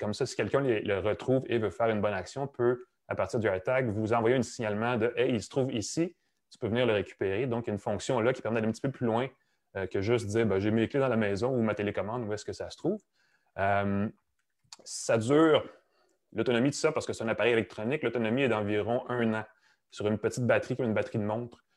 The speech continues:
Euh, et ce qui est intéressant, et c'est rare dans le cas d'Apple, <laughs> je suis un peu surpris, c'est qu'on peut l'enlever puis changer la pile nous-mêmes. Donc, il n'y a pas possibilité. C'est, c'est pas,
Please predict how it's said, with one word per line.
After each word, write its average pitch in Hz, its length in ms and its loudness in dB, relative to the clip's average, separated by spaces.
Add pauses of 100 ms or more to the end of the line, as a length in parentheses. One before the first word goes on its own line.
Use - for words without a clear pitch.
(240)
Euh, 95 320 -2
et 113 140 2
ce - 80 -8
qui 117 80 -4
est 110 80 0
intéressant, 107 420 4
et 139 100 0
c'est 110 200 2
rare 120 280 4
dans 107 100 0
le 104 60 0
cas 131 100 -2
d'Apple, - 420 2
<laughs> - 0 -
je 202 60 6
suis 147 120 6
un 143 60 6
peu 156 120 4
surpris, 135 400 4
c'est 156 140 2
qu'on 127 160 6
peut 120 100 2
l'enlever 139 400 4
puis 147 140 -4
changer 135 260 2
la 127 140 4
pile 147 200 2
nous-mêmes. 139 340 2
Donc, 113 140 0
il - 40 0
n'y - 60 -4
a - 20 -18
pas 147 80 0
possibilité. 120 560 0
C'est, - 120 -10
c'est 127 120 0
pas, 151 160 6